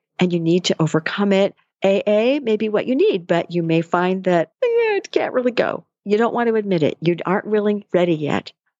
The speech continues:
I had an irrational fear of drowning. So I decided as an adult I needed to take swimming lessons. I sat in the freaking parking lot for, well, I got there early, and I sat there until I was almost late because I thought, "Oh my God,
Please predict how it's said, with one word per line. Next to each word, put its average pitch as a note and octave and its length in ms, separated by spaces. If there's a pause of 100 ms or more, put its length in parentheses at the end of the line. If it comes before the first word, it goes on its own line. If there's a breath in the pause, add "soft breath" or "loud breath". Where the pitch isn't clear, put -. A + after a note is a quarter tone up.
(220)
I A#3 200
had B3 420
an F3 140
irrational E3 500
fear D3+ 420
of E3 120
drowning. B3+ 460 (600)
So G3+ 280
I A3+ 440
decided F#3+ 400
as D#3 160
an D#3+ 60
adult A3 460
I F#3 60
needed E3 200
to F3 60
take - 200
swimming F#3 300
lessons. - 500 (320 soft breath)
I B3 160
sat B3 400
in F#3+ 120
the D#3+ 80
freaking C4+ 600
parking G#3+ 320
lot - 320 (140)
for, A3 420 (180)
well, G3 160
I F#3+ 100
got G#3+ 180
there G3 120
early, D#3+ 400
and F3 160
I D#3+ 60
sat G3+ 360
there F#3+ 220 (220)
until G#3 220
I F#3+ 80
was F#3 160
almost F3 320
late D#3+ 240 (260)
because A3 400
I G3+ 80
thought, G3+ 340 (160)
"Oh A3+ 60
my C4 120
God, A#3 360